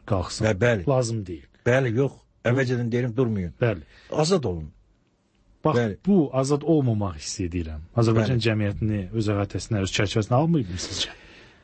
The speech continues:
Speaker 2: İndi çalışmaq lazımdır da, mən başa düşürəm. İndi bilirəm də sual verirsiniz.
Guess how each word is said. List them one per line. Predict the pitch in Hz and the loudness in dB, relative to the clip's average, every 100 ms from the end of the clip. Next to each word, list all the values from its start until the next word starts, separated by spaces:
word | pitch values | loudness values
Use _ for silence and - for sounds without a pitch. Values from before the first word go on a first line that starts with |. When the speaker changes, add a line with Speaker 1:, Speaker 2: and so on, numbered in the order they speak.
| - - | -2 2
Speaker 2:
İndi | 170 185 185 | 4 2 0
çalışmaq | - 180 - 185 - | 2 2 2 0 4
lazımdır | 160 147 156 | 2 2 0
da, | 139 165 | 2 2
mən | 151 | 2
başa | 147 170 156 | 0 0 0
düşürəm. | 156 123 98 104 | 2 2 2 0
İndi | 117 110 113 | 0 0 2
bilirəm | 139 135 104 | 2 4 2
də | 104 | -2
sual | - 104 92 | 0 0 2
verirsiniz. | 101 90 - 151 | 0 0 0 0